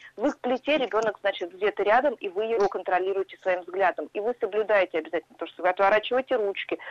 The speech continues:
убираете стулья. Если ребенок, э, тянется что-то помешать, ему можно дать это сделать, но только под вашим присмотром.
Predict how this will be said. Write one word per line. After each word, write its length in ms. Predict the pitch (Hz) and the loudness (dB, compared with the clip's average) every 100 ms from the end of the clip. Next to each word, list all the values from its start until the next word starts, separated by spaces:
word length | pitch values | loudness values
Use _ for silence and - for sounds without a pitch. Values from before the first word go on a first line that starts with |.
| - | -10
убираете 560 | - 196 190 214 233 247 _ | -2 4 6 4 2 -6 _
стулья. 360 | 185 190 180 170 - - | -8 -4 -4 -6 -8 -6
Если 240 | 190 214 | -4 -2
ребенок, 440 | 214 214 220 220 220 | -2 0 0 0 0
э, 220 | 202 202 | 0 0
тянется 420 | 226 220 214 - | 0 -2 -2 -8
что-то 240 | - 208 - | -4 -4 -4
помешать, 360 | 202 214 226 - 240 | -10 -6 -4 -4 -2
ему 160 | 254 | 0
можно 420 | 269 294 269 - 185 | 2 2 2 2 0
дать 240 | 185 - | 0 0
это 160 | - 180 | -8 -4
сделать, 300 | 190 165 - | 0 0 0
но 120 | 190 | -4
только 320 | - 240 254 - | 0 -2 0 0
под 160 | 196 | 0
вашим 300 | 196 190 - | 0 -4 -6
присмотром. 580 | 196 196 214 202 175 185 | -8 -6 -2 -2 -2 -6